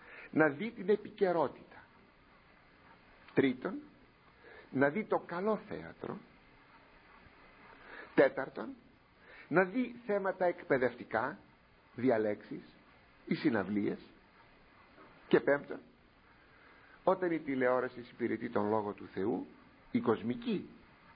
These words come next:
ή η τηλεόραση δια μέσω των βιντεοκασετών. Χωρίς αυτό βέβαια να σημαίνει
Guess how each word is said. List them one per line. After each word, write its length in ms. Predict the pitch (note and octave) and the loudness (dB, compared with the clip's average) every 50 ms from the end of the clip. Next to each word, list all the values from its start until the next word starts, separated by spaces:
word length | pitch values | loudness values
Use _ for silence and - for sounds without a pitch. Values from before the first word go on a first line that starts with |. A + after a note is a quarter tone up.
| - - - - - | -20 -16 -14 -10 -2
ή 240 | - A#3+ A#3 D#3 - - - - - - - - - - - - - - - - - - | 0 2 2 2 0 -4 -8 -16 -20 -20 -20 -20 -20 -20 -20 -20 -20 -20 -20 -18 -8 -4
η 100 | A#2+ A#2 | -4 -2
τηλεόραση 760 | A#2 A2+ A2 G2+ G#2 G2+ G2 G2 G#2 A#2 A#2+ - A2+ - - - - - - - | 0 0 2 2 4 2 2 2 0 -2 -2 -4 -8 -8 -8 -10 -18 -20 -20 -14
δια 640 | - A#2 A#2 D3 D3+ D3 D3 C#3+ C#3 C3 C3 B2+ - - - - - - _ _ - - _ _ - - - - | -10 -2 0 2 4 4 4 2 0 -2 -4 -8 -10 -16 -20 -20 -20 -20 _ _ -20 -20 _ _ -20 -20 -18 -8
μέσω 460 | - C3 C3+ C3+ C3 B2+ - - C3 A#2+ | -2 0 2 2 2 0 -2 -6 -6 -4
των 300 | - B2 A#2 A#2 G#2+ G2+ G2+ | -4 -6 -6 -6 -8 -8 -6
βιντεοκασετών. 1160 | A2 B2 A#2 - - G#2+ A#2 A2+ G#2+ G#2 G#2 G#2 - A2 G#2+ - - A#2+ A#2+ - C#3 B2+ G#2+ F#2 E2 - - - _ _ _ _ _ _ _ _ _ _ - - - - - - - - - | -4 -4 -4 -4 0 0 0 2 2 0 -2 -2 -2 -4 -2 0 0 0 2 4 2 2 2 0 -4 -14 -20 -20 _ _ _ _ _ _ _ _ _ _ -20 -20 -20 -20 -20 -20 -20 -12 -2
Χωρίς 300 | - - C3+ D#3+ D#3 - | 4 4 4 4 4 -2
αυτό 220 | C3 - - G#2+ | -6 -8 -8 -8
βέβαια 240 | G#2 A2 G#2+ F#2+ G2 | -6 -6 -6 -6 -6
να 120 | G2 G2 G2 G2+ | -10 -10 -12 -10
σημαίνει 420 | G#2+ B2+ F3 G#3+ G#3+ A3 A3+ - | -6 -2 -2 -2 -2 -2 -8 -12